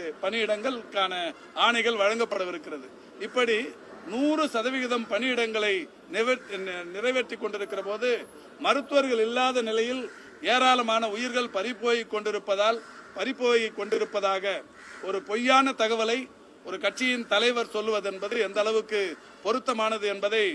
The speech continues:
அவர் நினைத்து பார்க்க வேண்டும். இது ஒரு உண்மையான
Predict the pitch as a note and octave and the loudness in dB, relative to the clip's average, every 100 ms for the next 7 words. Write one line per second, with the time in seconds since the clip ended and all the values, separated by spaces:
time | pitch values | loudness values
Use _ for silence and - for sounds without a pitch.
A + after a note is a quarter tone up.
0 | C3 - - F#3 F#3+ F3+ - E3+ G#3 A3+ | -6 -12 0 4 4 2 -8 -8 -4 -2
1 | A3+ G#3 G3 G3 F#3+ G3 G#3 A#3 - - | 0 0 0 0 -4 -4 -4 -6 -8 -20
2 | - F#3 G3 G3 F#3 E3+ C#3 - - - | -14 -4 0 0 0 -2 -6 -14 -20 -14
3 | G3 A#3 B3 A#3 A#3 | -8 -2 2 4 4